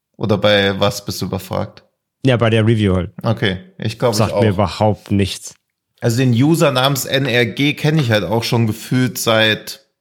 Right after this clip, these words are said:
Speaker 1: wahrscheinlich zwanzig Jahren. Und ich weiß nur, dass er einen sehr abseitig gefächerten Filmgeschmack teilweise hat. Es ist wahrscheinlich also irgendwas
Speaker 2: Es ist auf jeden Fall ein Guilty Pleasure von ihm, falls ihr das hilft.
Speaker 1: Okay.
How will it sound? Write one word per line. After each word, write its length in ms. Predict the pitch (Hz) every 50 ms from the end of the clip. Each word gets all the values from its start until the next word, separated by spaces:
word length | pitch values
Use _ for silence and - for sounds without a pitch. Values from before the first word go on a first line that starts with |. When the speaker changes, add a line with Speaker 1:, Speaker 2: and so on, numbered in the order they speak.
| _ _
Speaker 1:
wahrscheinlich 340 | - 107 107 117 117 113 110
zwanzig 540 | - - - 113 113 117 113 - 113 - -
Jahren. 540 | 117 104 101 107 113 127 139 160 170 185 202
Und 200 | 208 - 117 117
ich 100 | 117 113
weiß 200 | 117 117 123 123
nur, 100 | 127 123
dass 120 | 127 120
er 80 | 123 117
einen 100 | 117 113
sehr 260 | 113 120 120 127 123 117 - - - - - - - - - - - - - - - _ _ _ _ - - - - - - - - - - _ _ - - _ _ - - - - 151 131 117 113 - - - 151 147 - _
abseitig 720 | - 160 170 165 - - - 139 135 143 135 135 135 - -
gefächerten 640 | 143 - - - 147 139 143 143 131 117 135 117
Filmgeschmack 760 | - - 160 160 147 135 123 120 - - 120 117 117 - - -
teilweise 760 | - 135 120 120 117 110 120 117 113 117 117 117 123 110 107
hat. 200 | 135 156 165 -
Es 120 | - -
ist 140 | 135 123 -
wahrscheinlich 520 | 143 131 - - 139 135 143 147 143 143 -
also 280 | 139 127 120 139 -
irgendwas 720 | - 131 139 151 170 175 185 180 - - - 131 147 156 139
Speaker 2:
Es 80 | 127
ist 100 | 135 139
auf 140 | 151 139 117
jeden 240 | 147 160 165 180 165
Fall 260 | - - 156 147 147
ein 100 | 147 139
Guilty 240 | 135 147 147 147 131
Pleasure 400 | 113 - - 123 123 117 120 107
von 180 | - - 104 60
ihm, 160 | 73 95 90
falls 240 | - 98 95 87 -
ihr 60 | 95
das 160 | 95 90 -
hilft. 160 | - 92 90 -
Speaker 1:
Okay. 360 | 117 - - 170 92 92